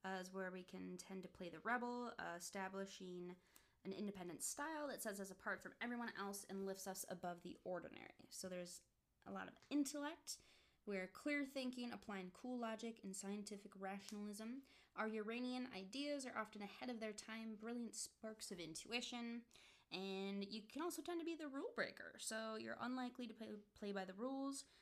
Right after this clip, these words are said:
where this planet is in your chart. Here, we can break down barriers and borders, breathe new life into old traditions, and courage,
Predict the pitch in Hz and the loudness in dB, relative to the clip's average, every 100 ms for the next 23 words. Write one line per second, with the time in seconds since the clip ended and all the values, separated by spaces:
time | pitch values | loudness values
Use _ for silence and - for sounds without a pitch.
0 | - - 208 208 - 208 202 190 190 190 | -8 -2 2 0 0 0 0 0 -2 0
1 | 185 180 - - - - - - - 262 | -2 -4 -4 -6 -6 -10 -10 -18 -6 -2
2 | 262 269 254 202 202 196 208 208 214 190 | 0 0 0 -2 0 0 0 0 0 0
3 | 196 240 240 240 220 196 196 196 196 196 | 0 0 0 0 0 -2 0 2 2 2
4 | 196 - - - - - 226 208 202 220 | 2 -2 -10 -20 -10 0 2 4 2 4
5 | 240 226 226 226 202 - 180 180 190 202 | 4 2 2 0 -2 -2 -4 -4 -2 2
6 | 233 240 226 226 226 185 - 226 226 | 2 2 2 2 0 -4 -2 0 0